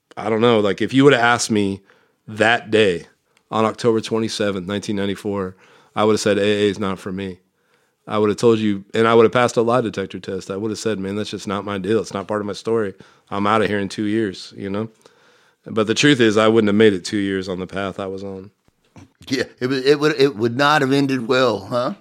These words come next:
Speaker 1: No, not at all.
Speaker 2: So, you know, I mean, so what's tonight's topic? You tell me.
Speaker 1: I think tonight's topic is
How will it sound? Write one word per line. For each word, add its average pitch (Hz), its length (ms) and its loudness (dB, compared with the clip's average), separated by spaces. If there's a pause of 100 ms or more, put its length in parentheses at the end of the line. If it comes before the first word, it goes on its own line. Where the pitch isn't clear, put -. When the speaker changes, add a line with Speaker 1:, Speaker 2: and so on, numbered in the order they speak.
(140)
Speaker 1:
No, 104 80 -20
not 101 440 -20
at 98 60 -20
all. - 300 -20 (320)
Speaker 2:
So, 160 580 2
you 165 120 -2
know, 147 240 0
I - 20 0
mean, 151 480 -2 (300)
so 160 160 0
what's 202 340 2
tonight's 175 520 -4
topic? 131 460 0 (540)
You 165 200 -8
tell 170 240 0
me. 113 240 -4 (1700)
Speaker 1:
I - 40 -10
think 214 220 -4
tonight's 135 360 2
topic 113 360 4
is 107 640 2